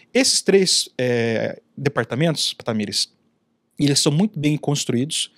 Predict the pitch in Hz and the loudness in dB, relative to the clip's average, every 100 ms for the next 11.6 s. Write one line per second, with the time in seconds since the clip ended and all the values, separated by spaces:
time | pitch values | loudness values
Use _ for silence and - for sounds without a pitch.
0 | - - - - 110 123 190 - 147 147 | -20 -20 -10 -4 -2 2 0 0 2 4
1 | 135 131 127 120 131 117 135 - - 123 | 4 2 2 0 0 -2 -2 -2 -2 -2
2 | - 131 - 123 120 117 110 - - - | 0 0 0 -2 0 0 -2 -4 -10 -20
3 | _ 135 135 127 120 117 - 135 156 151 | _ -2 2 2 2 -2 2 2 2 -2
4 | - - _ - - 127 135 135 127 120 | -4 -6 _ -20 -10 0 2 4 2 0
5 | - 156 - 139 147 - 190 175 135 117 | 0 -2 2 2 2 0 -2 0 0 -2
6 | - _ 127 120 123 127 170 - 170 - | -10 _ 0 0 0 0 0 0 0 0
7 | 127 165 143 - - _ - _ _ - | 2 2 2 -2 -4 _ -20 _ _ 0
8 | 151 160 185 190 156 170 160 139 - 165 | 2 2 2 2 2 0 0 -2 -2 -2
9 | 147 175 185 175 156 165 - 175 220 - | 2 2 4 4 2 0 0 0 -2 0
10 | 180 123 - - - _ _ _ - 113 | 0 0 -2 -4 -10 _ _ _ -8 -2
11 | 131 160 156 127 113 110 | 2 4 4 2 0 -2